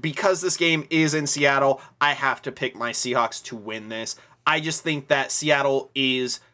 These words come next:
too good. I think they will be coming off of a win against the Rams. I think they're gonna be having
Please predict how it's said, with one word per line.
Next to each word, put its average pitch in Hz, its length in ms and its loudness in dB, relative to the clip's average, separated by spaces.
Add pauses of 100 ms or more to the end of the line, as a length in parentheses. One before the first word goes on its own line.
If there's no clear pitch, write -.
(300)
too 214 260 -4
good. 185 420 6
I 143 140 2
think 165 360 -4
they 156 100 0
will 143 160 -2
be 139 160 -4
coming 165 440 0 (200)
off 156 240 4
of 151 240 -2
a 135 160 2
win 165 600 -2 (340)
against 156 520 0
the 143 100 2
Rams. 147 580 2 (240)
I 127 120 0
think 143 240 -4
they're 143 100 0
gonna 127 160 0
be 127 160 -6
having 160 540 -2